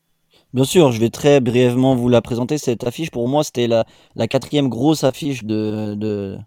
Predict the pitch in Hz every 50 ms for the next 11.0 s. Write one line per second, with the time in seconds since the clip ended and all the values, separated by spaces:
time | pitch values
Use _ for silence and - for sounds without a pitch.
0 | _ - - 104 - - 127 104 107 120 120 135 127 127 123 113 110 127 123 113
1 | - 165 175 - 120 - - - 120 113 - - - - - - - - 120 120
2 | 131 131 131 123 127 131 131 135 123 - 131 131 143 143 131 123 127 139 143 139
3 | 151 160 143 127 117 120 110 107 117 139 143 - - 139 117 - 175 175 156 131
4 | 107 - 120 123 117 131 123 123 127 - 147 143 117 113 113 - - 107 107 101
5 | 110 113 - 123 104 - 120 110 107 117 113 110 117 127 135 139 127 117 117 110
6 | 107 107 104 98 98 - 120 117 113 110 107 104 101 104 - _ _ _ - -
7 | - 170 151 147 147 139 127 117 - 156 156 147 143 139 143 147 139 123 110 120
8 | - - 110 104 110 120 110 110 113 - - 117 113 135 165 180 - _ _ _
9 | - - _ _ _ - 131 143 151 127 131 127 123 156 - - 123 110 120 131
10 | 131 131 123 135 147 135 - - 123 117 - - 160 156 - - 147 160 156 151